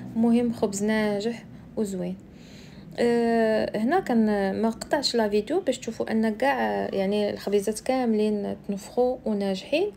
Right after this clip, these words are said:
غير ما تخليهمش يخمروا بزاف وطلقوهم بالمدلك، هادو جوج د الحوايج ضروري ديريهم. صافي، هنا كنكمل الخبيزات ديالي وكنحطهم كيف كتشوفوا، آه، ناجحين، طايبين مزيان، صحيين،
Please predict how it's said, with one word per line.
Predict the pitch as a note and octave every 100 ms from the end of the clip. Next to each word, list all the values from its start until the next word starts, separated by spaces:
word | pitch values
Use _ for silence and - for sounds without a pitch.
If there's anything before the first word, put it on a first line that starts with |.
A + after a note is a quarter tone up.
| - - - - - - -
غير | G3+ C#4
ما | D4
تخليهمش | D4 B3+ B3 A#3+ A#3
يخمروا | A#3 A#3 A3+
بزاف | G#3 F#3+ G3 D#4+ A4 - -
وطلقوهم | C#4 D4 D4 C4 A#3
بالمدلك، | G3 F#3+ G3 G3
هادو | G3 G3
جوج | A3 C#4
د | A#3
الحوايج | A3+ B3+ D4+ A#3
ضروري | A3 A3+ D4 C#4+ D4
ديريهم. | A#3 G#3+ G3+ G3 F#3 - - - - - - -
صافي، | - A4 - A#3+ B3
هنا | A3 A3+ B3+
كنكمل | A#3+ A3 G#3+ G3+ F#3+ F#3+ - G3 G#3 G#3 F#3+
الخبيزات | F#3 F#3+ F#3 F3+ F3
ديالي | F3+ F#3 B3+ A4+ -
وكنحطهم | A4 D#4 A#3 - - G3 D#4
كيف | - G4
كتشوفوا، | - G#3+ G3+ F#3+ - C5 - - - - -
آه، | D4+ D4 D4 C#4 C4+ -
ناجحين، | F#4 F4 - - A#3 B3+ B3 A#3
طايبين | E4 D4 A#3 A3+ A3+
مزيان، | G3+ F#3+ G#3+ G#3+ A3+
صحيين، | - E4+ - - A3+ G3+ A3+ D4